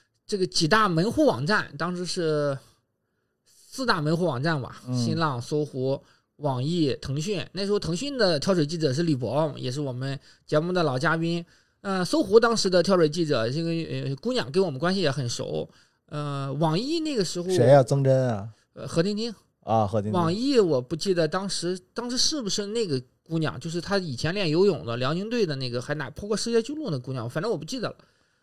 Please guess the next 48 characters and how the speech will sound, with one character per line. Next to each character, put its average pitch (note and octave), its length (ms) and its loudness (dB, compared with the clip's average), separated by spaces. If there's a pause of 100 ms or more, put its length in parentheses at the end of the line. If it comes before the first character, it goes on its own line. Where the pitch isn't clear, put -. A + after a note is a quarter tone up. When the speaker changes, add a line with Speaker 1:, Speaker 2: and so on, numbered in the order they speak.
(120)
Speaker 1:
但 A#3+ 300 0
新 C4 180 0
浪 D4 180 2
的 E3 120 2
是 D3 460 -2 (180)
<clears throat> G#3+ 240 2
你 D3+ 80 6
的 F3 80 6
好 F3+ 160 2
朋 D3+ 160 0
友 D#3 140 2
嘛， A#2 160 -6
你 C3+ 80 -2
的， A#3 420 10
<laughs> - 0 -
你 G#3 80 4
的 A#3 100 10
好 G3+ 120 2
朋 F#3+ 120 0
友 E3+ 240 0 (280)
何 A#3 160 2
霞， F3+ 180 2
当 G3 140 4
然 G3+ 80 2
跟 G#3 140 2
我 E3 100 -2
们 C#3 80 -6
不 D3 100 -6
是 D#3+ 280 0
在 E3+ 140 -2
一 F3+ 140 -2
起 D#3 200 -6
的， C3 120 -4
但 F3 100 -2
反 C#3+ 140 -4
正 F3+ 100 -2
我 E3 80 2
就 D#3 120 0
知 D#3+ 120 -4
道 G#3+ 220 -2 (1040)
于 C#3 140 -2
芬 F3+ 220 -2
亲 G3 220 -2
自 F3+ 100 0
给 B2 200 -4
这 D3 280 0 (480)
几 D3 120 -6
大 D#3 340 4